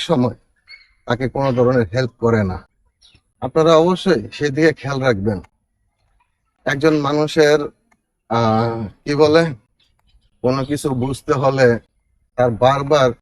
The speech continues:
শিক্ষিত হতে হয় না। একজন মানুষ স্কুলে পড়ে, কলেজে পড়ালেখা করে, যে কোনোভাবেই সে শিক্ষিত হইতে পারে,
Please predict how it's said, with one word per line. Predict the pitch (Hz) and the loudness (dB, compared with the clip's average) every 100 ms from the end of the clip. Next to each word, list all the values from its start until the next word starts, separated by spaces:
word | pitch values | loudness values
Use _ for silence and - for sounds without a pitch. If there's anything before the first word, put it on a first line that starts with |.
| _ _ _ _ _ | _ _ _ _ _
শিক্ষিত | - 147 - 135 127 | -8 -8 -6 -4 -2
হতে | 127 127 | -2 -2
হয় | 110 110 98 | 0 0 -2
না। | - _ _ _ _ _ _ _ _ _ _ _ _ _ _ _ _ _ _ | -6 _ _ _ _ _ _ _ _ _ _ _ _ _ _ _ _ _ _
একজন | - 151 170 165 | -2 2 2 2
মানুষ | 180 170 165 151 | 2 0 0 -2
স্কুলে | - 160 160 135 | 0 2 2 2
পড়ে, | 147 147 143 | -2 -2 -2
কলেজে | 143 151 143 139 | -2 0 -2 -4
পড়ালেখা | 147 135 143 143 127 | -2 -2 -4 -6 -6
করে, | 131 123 123 - _ _ - | 0 2 0 -6 _ _ -4
যে | 160 156 | 0 0
কোনোভাবেই | 175 170 147 151 151 143 135 - | 2 0 2 2 2 -2 -8 -12
সে | - 131 120 113 101 _ | -4 0 2 0 -8 _
শিক্ষিত | - 139 143 117 | -12 -8 -6 -4
হইতে | 135 120 117 | -4 -4 -2
পারে, | 113 104 | -2 -2